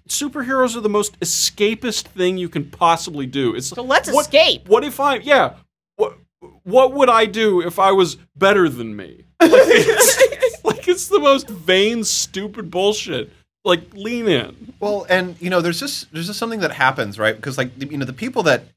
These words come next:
Speaker 3: like, liked comic books as children, right? As they become adults, they feel like they have to, like, adultize comic books, and that's not the way to do this, right? Like,
Speaker 1: <laughs>
Speaker 3: this is, like, stop taking it seriously,
Speaker 2: Yeah.
Speaker 3: right?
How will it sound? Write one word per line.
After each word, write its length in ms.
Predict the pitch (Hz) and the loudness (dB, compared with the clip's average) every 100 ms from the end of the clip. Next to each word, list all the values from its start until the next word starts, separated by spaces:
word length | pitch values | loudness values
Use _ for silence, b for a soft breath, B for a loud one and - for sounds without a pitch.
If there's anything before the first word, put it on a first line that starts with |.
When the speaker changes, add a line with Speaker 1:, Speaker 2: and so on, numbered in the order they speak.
| _ | _
Speaker 3:
like, 220 | 113 95 _ | -4 -4 _
liked 400 | 104 117 127 127 _ _ _ _ | -2 0 0 -2 _ _ _ _
comic 400 | - 131 117 113 | -10 -6 -4 -6
books 400 | - 90 - - - | -6 -8 -8 -16 -4
as 320 | 104 95 - | -2 -2 -8
children, 680 | - - 120 113 92 73 - _ _ _ _ _ _ _ | -16 -10 -8 -8 -10 -16 -20 _ _ _ _ _ _ _
right? 200 | 117 131 | 2 2
As 160 | 139 147 | 0 0
they 80 | 175 | 0
become 260 | 175 190 | -2 -4
adults, 460 | 165 139 185 190 - | -6 0 2 2 -2
they 100 | 147 | -6
feel 220 | 135 170 | -4 0
like 160 | 151 143 | 0 2
they 80 | 151 | 0
have 140 | 151 | 0
to, 140 | 160 | -2
like, 200 | 127 113 | 0 0
adultize 840 | 113 110 110 123 151 127 127 127 - | -2 -4 -2 -2 -2 -4 -4 -6 -14
comic 380 | 139 123 131 139 | -10 -8 -8 -6
books, 340 | 160 165 - | -8 -8 -18
and 120 | 165 | -6
that's 160 | 220 226 | -6 -6
not 560 | 156 151 151 165 - | -6 -2 2 2 0
the 80 | 156 | -4
way 260 | 143 120 131 | -4 -2 -4
to 60 | |
do 280 | 156 208 233 | -8 -12 -10
this, 400 | 202 135 98 - | -4 -2 -4 -6
right? 240 | 127 160 165 | 0 0 2
Like, 180 | 160 - | 0 -2
Speaker 1:
<laughs> 300 | - 180 - | -8 -8 -6
Speaker 3:
this 100 | 339 | -6
is, 140 | - | -4
like, 220 | - 214 - | -4 -4 -4
stop 600 | - - 220 214 - - | -8 -4 0 0 -2 -6
taking 460 | - 190 - 180 | -6 -4 -4 -6
it 160 | 170 - | -8 -8
seriously, 840 | - 190 175 165 143 135 120 95 | -10 -4 0 2 2 -2 -8 -10
Speaker 2:
Yeah. 340 | 180 226 175 151 | -6 -2 -2 -2
Speaker 3:
right? 260 | 143 151 | -6 -6